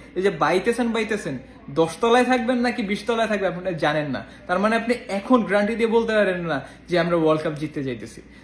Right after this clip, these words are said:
তার মানে ওয়ার্ল্ড কাপ জয়ের আলাপ বহুত পরে। এখন শুধুমাত্র আমরা আশাবাদী হইতে পারি যে কিছু একটা হইতে যাইতেছে, এবং সিবিএফ ওইটা বুঝতেছে যে দুই হাজার ছাব্বিশ সাল আমাদের জন্য অনেক চ্যালেঞ্জিং হইতেছে। কার্লো আনচেলত্তি থেকে এইটা দিয়ে জাজ করা যাবে না,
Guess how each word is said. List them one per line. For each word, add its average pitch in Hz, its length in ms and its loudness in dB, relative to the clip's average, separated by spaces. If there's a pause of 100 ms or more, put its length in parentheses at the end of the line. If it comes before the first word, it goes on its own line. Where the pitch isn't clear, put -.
তার 214 120 2
মানে 240 140 6
ওয়ার্ল্ড 196 340 6
কাপ 240 180 2
জয়ের 233 440 2
আলাপ 190 600 0
বহুত 196 240 2 (100)
পরে। 123 220 -2 (280)
এখন 226 260 4
শুধুমাত্র 247 440 0
আমরা 240 300 0
আশাবাদী 202 440 2
হইতে 190 240 0
পারি 139 260 0
যে 151 260 2 (220)
কিছু 196 200 -2
একটা 202 180 -2
হইতে 160 360 0
যাইতেছে, 156 480 -2
এবং 160 180 -2
সিবিএফ 208 360 0
ওইটা 247 200 2
বুঝতেছে 214 640 -2 (260)
যে 190 260 4 (100)
দুই 202 140 2
হাজার 233 180 4 (260)
ছাব্বিশ 196 300 2
সাল 240 120 0
আমাদের 202 320 0
জন্য 214 280 -4
অনেক 196 300 0
চ্যালেঞ্জিং 190 440 0
হইতেছে। 185 460 -2 (280)
কার্লো 190 220 4
আনচেলত্তি 214 380 -2
থেকে 226 200 -4 (100)
এইটা 220 260 2
দিয়ে 226 180 4
জাজ 170 300 -2
করা 208 200 2
যাবে 175 280 2
না, 131 160 -2